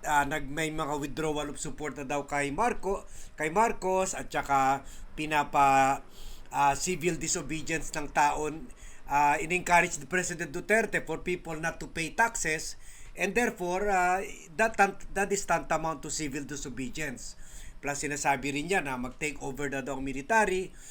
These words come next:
sa gu-, sa civilian function dahil hindi na daw,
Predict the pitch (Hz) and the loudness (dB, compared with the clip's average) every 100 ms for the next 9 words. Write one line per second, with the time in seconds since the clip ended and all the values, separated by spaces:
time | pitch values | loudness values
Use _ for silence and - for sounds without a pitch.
0 | - - - 131 131 127 107 - - - | -14 -10 -2 2 2 -2 -6 -12 -12 -12
1 | - - 147 139 165 165 - 165 196 185 | -12 -4 2 4 4 2 -2 -2 0 2
2 | 185 160 165 147 - 175 135 143 151 180 | 2 4 2 2 0 0 0 0 0 -2
3 | 208 208 185 175 170 151 | -2 0 2 0 -2 -6